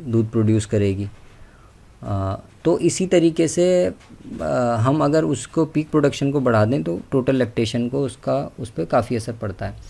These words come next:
इसके बाद आती है परसिस्टेंस। परसिस्टेंस क्या है?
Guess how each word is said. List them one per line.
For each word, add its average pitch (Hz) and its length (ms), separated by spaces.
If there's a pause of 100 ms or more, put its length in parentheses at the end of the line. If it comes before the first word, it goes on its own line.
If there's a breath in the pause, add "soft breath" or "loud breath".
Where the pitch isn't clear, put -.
(380 loud breath)
इसके 190 240
बाद 170 240
आती 156 320
है 190 100 (100)
परसिस्टेंस। - 840 (260)
परसिस्टेंस 156 640
क्या 107 180
है? - 220